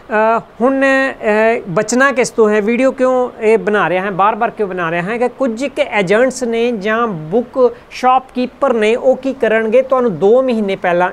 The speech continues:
ਇਹ, ਅ, ਜੇ ਹਜੇ, ਹਜੇ April, ਅ, sorry, ਮਈ ਚੱਲ ਰਿਹਾ ਹੈ, ਅ, ਮਈ ਆ ਗਿਆ, ਜੂਨ ਆ ਗਿਆ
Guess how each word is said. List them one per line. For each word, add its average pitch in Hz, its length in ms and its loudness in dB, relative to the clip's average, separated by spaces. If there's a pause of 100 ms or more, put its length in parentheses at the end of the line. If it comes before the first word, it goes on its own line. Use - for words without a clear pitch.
ਇਹ, 226 260 4
ਅ, 208 680 0
ਜੇ 202 260 2
ਹਜੇ, 214 320 2
ਹਜੇ 202 340 0 (120)
April, 240 480 2 (280)
ਅ, - 20 -2
sorry, 202 260 -2
ਮਈ 196 360 0
ਚੱਲ 196 280 0
ਰਿਹਾ 156 220 -2
ਹੈ, 180 200 -2
ਅ, 202 800 -2
ਮਈ 202 480 0
ਆ 220 200 0
ਗਿਆ, 214 280 0 (960)
ਜੂਨ 208 480 -2
ਆ 208 200 0
ਗਿਆ 190 320 0